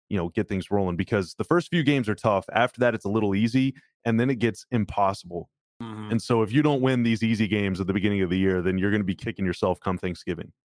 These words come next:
Speaker 2: I, I couldn't agree more because this is one element I think that, that really optimistic fans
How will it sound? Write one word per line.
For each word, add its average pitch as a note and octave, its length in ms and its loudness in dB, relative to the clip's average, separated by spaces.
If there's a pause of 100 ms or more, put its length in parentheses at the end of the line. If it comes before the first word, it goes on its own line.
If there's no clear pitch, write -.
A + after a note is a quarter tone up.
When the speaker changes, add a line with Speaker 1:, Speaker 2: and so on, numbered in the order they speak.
(220)
Speaker 2:
I, B2 200 0
I D#3 140 2
couldn't E3 340 -4
agree C3 240 -4
more G#2 360 -4
because G2+ 340 -10
this C3 240 -6
is B2 140 -12
one A2+ 200 -6
element G#2 460 -6
I A2 120 -10
think G2+ 360 -12
that, F#2+ 380 -4
that F#2+ 460 -8
really G#2+ 420 -8
optimistic G2+ 720 -6
fans F#2+ 400 -10